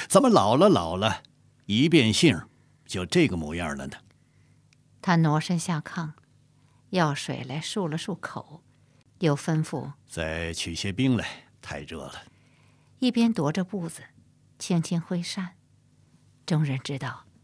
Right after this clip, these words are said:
Speaker 2: 关口已过，都暗自透了一口气。
Speaker 1: 军务上的事不能再等了。
Speaker 2: 乾隆命他们重新归坐，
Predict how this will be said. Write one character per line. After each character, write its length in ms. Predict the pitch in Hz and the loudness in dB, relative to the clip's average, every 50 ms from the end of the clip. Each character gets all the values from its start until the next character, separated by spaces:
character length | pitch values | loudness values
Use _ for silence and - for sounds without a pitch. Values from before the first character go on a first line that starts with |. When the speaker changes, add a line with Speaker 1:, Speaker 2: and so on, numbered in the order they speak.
| _ _ _ _ _ - _ _ | _ _ _ _ _ -20 _ _
Speaker 2:
关 280 | - 165 156 151 156 160 | 0 0 2 2 2 0
口 240 | - - 147 139 156 | -2 -4 -6 -6 -6
已 180 | 156 160 - - - | -6 -8 -12 -14 -10
过， 300 | - 185 180 151 - _ _ _ _ _ _ _ _ - - - - | -8 -8 -8 -8 -10 _ _ _ _ _ _ _ _ -20 -20 -10 -6
都 140 | - 151 143 | -4 -4 -4
暗 360 | - - 262 262 233 175 147 | -4 -4 -4 -2 0 -2 -2
自 220 | - - 175 120 | -4 -6 -8 -10
透 240 | - - - - 135 | -10 -10 -10 -8 -8
了 80 | 123 143 | -10 -10
一 120 | - - - | -14 -16 -14
口 180 | - - - - - | -14 -14 -14 -10 -6
气。 340 | - - - 233 202 - - _ _ _ _ _ _ _ _ _ _ _ _ _ _ _ _ _ _ _ _ | -6 -4 -2 -2 -2 -4 -6 _ _ _ _ _ _ _ _ _ _ _ _ _ _ _ _ _ _ _ _
Speaker 1:
军 280 | - 135 139 160 165 165 | 4 6 8 10 10 10
务 80 | 165 | 8
上 240 | 139 - 143 139 131 | 8 8 6 8 8
的 80 | 135 131 | 8 6
事 380 | - - 175 127 101 90 80 - - - - - _ _ | 6 6 6 6 4 2 0 -4 -8 -12 -16 -20 _ _
不 120 | - 135 | 2 4
能 180 | 127 120 127 143 | 6 6 6 8
再 160 | 135 143 135 | 8 8 8
等 220 | 117 - 104 101 104 | 8 6 4 2 2
了。 320 | 117 104 - - - - _ _ _ _ _ _ _ _ _ _ _ _ _ _ _ _ _ _ _ _ _ _ _ _ | 2 2 0 -2 -8 -18 _ _ _ _ _ _ _ _ _ _ _ _ _ _ _ _ _ _ _ _ _ _ _ _
Speaker 2:
乾 280 | - - 190 175 185 208 | -6 0 2 2 2 2
隆 280 | 202 160 143 170 190 - - _ _ _ _ _ _ _ _ _ | 2 0 -2 -2 -4 -8 -10 _ _ _ _ _ _ _ _ _
命 260 | - 240 247 214 180 160 | 2 4 4 6 4 4
他 160 | - - 175 | 2 0 0
们 160 | 165 143 135 | 0 0 -2
重 320 | - - - 180 190 233 | -4 -4 0 2 4 4
新 240 | 247 - - 202 190 | 4 2 2 2 2
归 180 | 185 190 170 160 | 2 2 0 -2
坐， 300 | 156 - 160 - - | -2 -4 -8 -10 -12